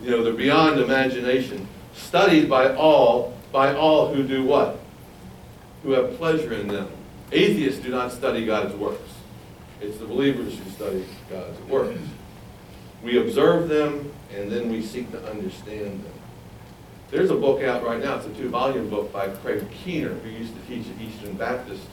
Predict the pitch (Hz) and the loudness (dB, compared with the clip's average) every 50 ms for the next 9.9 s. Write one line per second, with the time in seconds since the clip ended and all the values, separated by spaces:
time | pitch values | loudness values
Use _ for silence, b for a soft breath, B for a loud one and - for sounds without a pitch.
0 | - - - - - - - - - - - - 131 123 113 110 113 110 107 107 | -20 -20 -20 -20 -20 -20 -20 -20 -20 -14 -8 -6 -6 -4 -4 -4 -2 -2 -2 -2
1 | 104 104 98 95 98 113 110 113 113 104 101 101 101 98 110 123 131 135 127 107 | -2 -4 -4 -4 -4 -2 -2 -2 -2 -2 -4 -4 -6 -6 -4 -4 -2 -2 -4 -4
2 | 101 101 95 90 - - 90 90 95 95 95 92 92 90 - - - - 107 127 | -6 -8 -8 -8 -10 -10 -12 -10 -8 -8 -8 -6 -8 -8 -10 -12 -14 -12 -4 0
3 | 143 151 151 147 139 - 113 104 104 - - 87 104 113 113 113 113 - - - | 2 4 4 4 4 0 -4 -6 -8 -8 -8 -8 -6 -6 -4 -6 -6 -8 -10 -14
4 | - - 87 85 82 - - - - - - - - - - - - - - - | -14 -14 -12 -12 -12 -14 -16 -18 -18 -18 -20 -20 -20 -20 -20 -20 -20 -20 -20 -20
5 | - - - - - - - - - - - - 127 123 123 120 120 117 - - | -20 -18 -20 -18 -18 -18 -18 -18 -16 -16 -10 -6 -2 0 0 0 0 -2 -6 -8
6 | - - - - - - - - 135 135 131 - 151 151 147 139 175 190 - - | -6 -6 -4 -4 -6 -8 -4 0 2 2 2 2 0 -2 0 4 4 4 4 2
7 | 117 139 147 156 160 - 120 - - - - - - - - 101 104 107 110 123 | 0 -2 -2 -2 -2 -2 -6 -8 -10 -14 -16 -18 -18 -18 -16 -14 -12 -10 -8 -8
8 | - - - - 120 113 - - - 135 127 127 123 120 110 110 104 101 101 123 | -8 -8 -8 -10 -10 -10 -10 -8 -4 -2 0 0 0 -2 -2 -4 -6 -6 -4 -2
9 | 135 123 113 92 87 87 92 92 90 87 - - - - - - 87 82 | 0 0 0 0 -2 -4 -6 -6 -8 -8 -12 -16 -18 -16 -14 -12 -12 -12